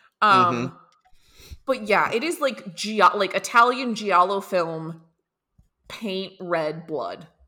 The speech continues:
Speaker 2: Mm-hmm.
Speaker 1: And I wonder if that was a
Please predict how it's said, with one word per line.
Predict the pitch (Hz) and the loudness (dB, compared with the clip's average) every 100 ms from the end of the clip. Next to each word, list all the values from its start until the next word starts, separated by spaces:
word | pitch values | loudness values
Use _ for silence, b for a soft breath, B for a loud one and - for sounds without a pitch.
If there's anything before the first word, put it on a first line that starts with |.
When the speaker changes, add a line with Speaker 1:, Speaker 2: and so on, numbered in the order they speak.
| _ _ _ - | _ _ _ -10
Speaker 2:
Mm-hmm. | 110 110 104 104 104 - _ _ _ - - - - _ _ _ _ | -6 -6 -6 -8 -10 -18 _ _ _ -12 -12 -14 -20 _ _ _ _
Speaker 1:
And | 208 170 170 | -4 -2 0
I | 180 | -2
wonder | 185 190 196 214 | 0 -2 -2 -4
if | 185 - | -6 -2
that | 170 - | -2 -2
was | 165 156 160 - | -2 -4 -4 -8
a | 170 156 143 151 | -8 -8 -10 -12